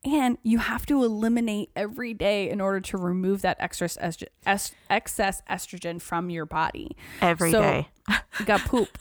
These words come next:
Speaker 1: You gotta poop, people.
Speaker 2: <laughs>
Speaker 1: So
Speaker 2: People are blo-, it blows their mind when I tell people that, 'cause I knew about this with estrogen dominance with skin. 'Cause, like, I
Speaker 1: Yes.
Speaker 2: can see sometimes, like, I've been pinged to P C O S in the skin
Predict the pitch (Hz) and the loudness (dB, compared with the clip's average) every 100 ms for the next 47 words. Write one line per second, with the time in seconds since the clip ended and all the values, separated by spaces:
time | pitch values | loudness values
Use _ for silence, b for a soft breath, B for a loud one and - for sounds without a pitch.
0 | - 214 208 202 - 262 226 - - 185 | -6 0 2 2 2 2 2 0 -2 -2
1 | 175 170 - - - - - 226 190 233 | 0 0 -2 -6 -16 -10 4 6 8 6
2 | 208 214 240 202 208 247 247 175 180 175 | 4 4 4 4 4 4 4 4 4 4
3 | 180 175 214 - 170 - 190 170 - 185 | 2 0 0 2 0 0 -4 -2 0 2
4 | 196 190 - 170 180 - - 180 175 170 | 4 4 2 -2 -2 -2 -2 -4 -6 -2
5 | 165 170 170 - - - - 254 - - | 0 0 -2 0 2 2 2 2 0 -4
6 | - b b b b 202 190 190 190 190 | -14 b b b b 2 4 4 2 2
7 | 180 - 220 - 165 170 175 160 165 180 | 2 2 2 2 0 0 0 0 0 -2
8 | - 220 233 175 - 208 202 202 - - | 0 0 2 0 -2 0 0 0 -2 -4
9 | 190 180 196 170 165 190 147 110 - - | -2 0 2 4 4 2 -2 -6 -6 -4
10 | 156 147 208 | -2 0 0